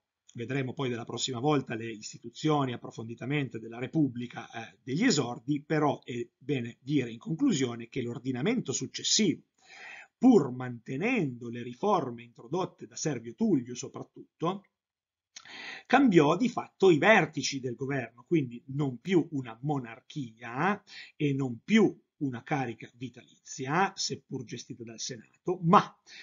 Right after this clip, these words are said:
uno sdoppiamento della sovranità ai vertici come elemento di garanzia repubblicana, cioè come, eh, per evitare che i,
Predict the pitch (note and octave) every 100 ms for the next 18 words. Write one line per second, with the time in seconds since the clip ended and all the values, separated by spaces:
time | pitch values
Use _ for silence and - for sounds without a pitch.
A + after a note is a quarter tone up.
0 | - - - A3+ D#3 C#3 A2+ B2 B3+ -
1 | - - F3 C#3+ G3 E3 B2 A2+ - D#3
2 | A#2+ - _ B2+ C#3+ B2 B2 - A#2+ B2
3 | A2+ A#2 C#3 B2 - B2 A#2 B2 A2+ -
4 | - B2 - D#3 G3+ A#3 - - - _
5 | A#3 F3 C#3+ - G3 A#3+ B3 C#3 C#3+ D#3+
6 | A3 D3 C3 C#3 D#3 - C3 F#3+ E3+ D3
7 | A2+ A#2 A2+ F#3+ D#3 A#2 - - D#3 A#2
8 | - F#3 F3 B2 A#2 _ - - - -
9 | - A#2+ A#2+ D#3+ C#3 C3+ C#3+ B2 B2 A3+
10 | F#3 C3+ A#2 - F3+ D3+ - - C3+